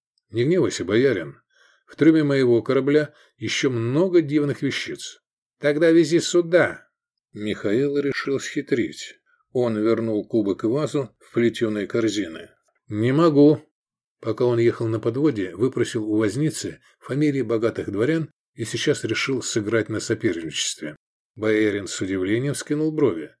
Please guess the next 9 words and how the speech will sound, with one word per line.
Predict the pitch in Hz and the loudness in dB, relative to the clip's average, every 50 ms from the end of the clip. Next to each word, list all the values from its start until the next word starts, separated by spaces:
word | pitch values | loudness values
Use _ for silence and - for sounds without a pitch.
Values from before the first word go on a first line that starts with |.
| _ _ _ _ _ _ | _ _ _ _ _ _
«Обещал | - - 107 120 131 - - 180 175 | -6 -4 -2 0 0 4 4 4 4
к | - - | 6 6
полудню | 170 165 170 170 156 160 | 6 8 8 8 6 6
быть | 151 156 156 151 | 4 4 4 4
на | 156 151 | 2 0
судне. | - - - 143 147 135 127 98 78 - - _ _ _ _ | 0 2 2 2 2 2 -2 -6 -6 -8 -14 _ _ _ _
Приедет | - 98 110 135 151 160 160 151 | -2 0 2 4 6 4 4 4
боярин | 127 143 139 131 131 135 139 143 135 | 4 2 4 4 4 4 4 2 2
Левашов. | 135 139 135 139 135 - - - 113 120 120 - - - _ | 2 2 4 2 2 0 -2 -2 -2 -2 -2 -4 -8 -20 _